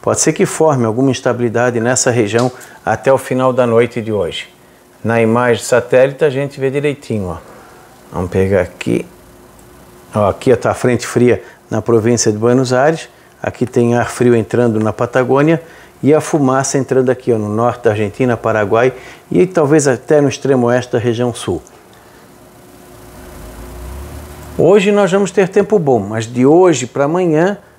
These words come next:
já tem, já tem áreas de chuva e alguma trovada isolada aqui na província de Buenos Aires.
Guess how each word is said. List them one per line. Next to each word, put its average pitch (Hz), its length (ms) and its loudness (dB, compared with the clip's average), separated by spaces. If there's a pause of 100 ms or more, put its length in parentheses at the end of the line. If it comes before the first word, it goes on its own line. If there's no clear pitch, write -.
(120)
já 147 180 0
tem, 147 300 2
já 143 160 2
tem 143 240 2
áreas 135 240 2
de 117 100 -8
chuva 131 400 2
e 117 40 6
alguma 120 340 2
trovada 123 500 2
isolada 117 460 2
aqui 117 160 -2
na 113 100 -2
província 113 500 -2
de 101 60 -2
Buenos 110 340 0
Aires. 127 280 -2